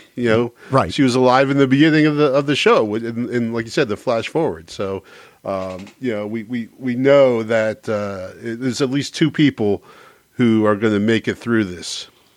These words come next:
Speaker 2: R-, right, exactly. Now, Elia is the youngest brother, played by David Ali Rashed, Keanu Emilio Sacraia. And a-, as you said, he's a little chuffed that Dad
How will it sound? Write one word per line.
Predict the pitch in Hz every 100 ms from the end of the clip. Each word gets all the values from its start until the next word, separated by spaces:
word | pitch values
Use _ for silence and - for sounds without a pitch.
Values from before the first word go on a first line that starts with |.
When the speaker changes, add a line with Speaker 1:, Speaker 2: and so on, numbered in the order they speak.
| _ _ _ _ _ -
Speaker 2:
R-, | 123 117
right, | 127 120 85
exactly. | 104 107 110 85 85 90 98
Now, | 117 113 - - _
Elia | 156 151 190 160 143
is | 143 127 123
the | -
youngest | 120 139 135 123 -
brother, | 87 117 107 113
played | 107 - 120 107
by | 101 104 104
David | 95 117 117 110 -
Ali | 104 101 113 107
Rashed, | 98 95 - 113 107 101 - _ _
Keanu | - 135 127 123 120 117 113 110 107 _ _
Emilio | 113 117 120 113 110 104
Sacraia. | 101 - 117 104 - 107 104 104 107 104 - - - _ _
And | - 185 190 - _ -
a-, | 233 185 320
as | 254 214
you |
said, | 180 - 156 120
he's | 240 208
a | 190
little | 180 165 127
chuffed | - - 147 131 - _
that | 113 120 113 120
Dad | 104 131 131 123 113